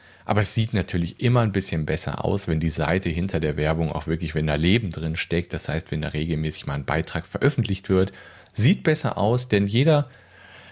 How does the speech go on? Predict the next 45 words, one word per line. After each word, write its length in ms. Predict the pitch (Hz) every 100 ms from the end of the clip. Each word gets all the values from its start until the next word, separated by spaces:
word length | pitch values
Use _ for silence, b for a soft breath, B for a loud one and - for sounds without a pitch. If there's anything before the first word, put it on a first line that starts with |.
| B
ähm, 300 | - 101 98
der 120 | 101
deine 240 | 98 95 95
Werbeanzeige 560 | 113 117 98 101 -
angezeigt 520 | 131 180 - 127 127
bekommt, 360 | - - 101 107
der 100 | 85
hat 140 | 113
halt 160 | 113 95
die 60 | 92
Möglichkeit, 520 | 98 - - 92 -
auf 120 | 92
den 180 | 85 78
Namen 280 | 78 104 101
der 120 | 85
Seite 360 | 82 92 107 -
zu 120 | -
klicken 280 | - 101 87
und 160 | 80
landet 380 | 80 85 110 110
dann 140 | 80
auf 140 | 76 -
der 140 | 73
Seite. 380 | - 73 - -
Und 120 | 80
wenn 160 | 80 87
dann 160 | 92 87
da 180 | 90
nichts 320 | 104 110 107 -
los 300 | 101 120 123
ist, 240 | 117 113
irgendwie 240 | 101 95
kein 360 | 95 - 123 147
einziger 440 | - 123 123 101
Beitrag 580 | 82 87 123 - 80 78
<laughs> 60 | -
ist, 380 | 113 127 - B B B
dann 160 | 98 92
sieht 220 | 110 123
das 140 | 113
natürlich 300 | 95 90 92
ein 100 | 85
bisschen 540 | 80 80 - 80 76 73
blöd 440 | 82 80 131 139
aus. 400 | 95 95 104 -